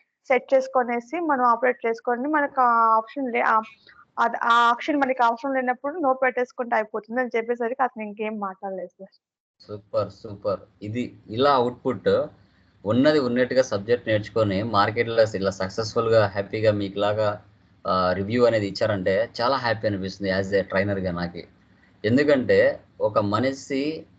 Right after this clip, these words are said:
Speaker 2: సబ్జెక్ట్ ఎంత ఇవ్వడం ఇంపార్టెంటో ఆ సబ్జెక్ట్‌ని అతను ప్రాక్టీస్ చేసి అదే as it is-గా రియల్ టైమ్‌లో వాళ్ళు అడిగినప్పుడు చెప్పగలిగారు అంటే అది ఇంకా చాలా హ్యాపీనెస్.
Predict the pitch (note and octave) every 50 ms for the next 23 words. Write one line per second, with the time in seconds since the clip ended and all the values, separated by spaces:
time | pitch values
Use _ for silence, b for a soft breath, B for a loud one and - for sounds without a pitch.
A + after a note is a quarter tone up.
0 | _ _ - - G#2 G2 G2 A2 B2+ C3 B2+ C3 A#2 G#2+ A2 G#2+ B2 A#2+ A2+ G#2+
1 | A2 A#2 A#2+ A#2 A2 G#2 G#2 A2 G#2 G2+ G2+ F#2+ F2+ F2 A2 C3+ E3 F#3 - -
2 | - _ _ _ _ - G#2 G2+ A2 A2 A2 G#2 G#2 A2+ C#3 C#3+ C#3 - D3+ D3
3 | C3+ B2 A#2+ A2+ G2 - A2 A2 A#2+ - - C#3+ B2+ - - A#2+ A2 A2 - C#3+
4 | B2+ F2+ F#2 G2+ A2+ C3 C#3+ A#2+ A2 A#2 A#2 B2 - C3+ C3 B2 C3 C3 A#2+ A2
5 | A2 A#2 A#2+ B2 A#2+ B2+ B2 A#2+ A#2+ A#2+ B2 A#2 A2 G2 G2 G#2 A2 A#2 A#2+ A#2
6 | A#2 A2 - - G2 F#2 - G#2+ G#2+ G#2+ G#2+ G#2+ G2+ G2 G2 F#2 F#2 F#2 A2+ C#3+
7 | - - - _ _ _ _ _ _ _ _ - - G2 F#2 G2+ G#2+ B2 C#3 E3+
8 | E3+ E3+ C#3 B2+ B2 A#2 A2 G#2+ F#2+ F#2 - F#2 E2+ D#2+ - -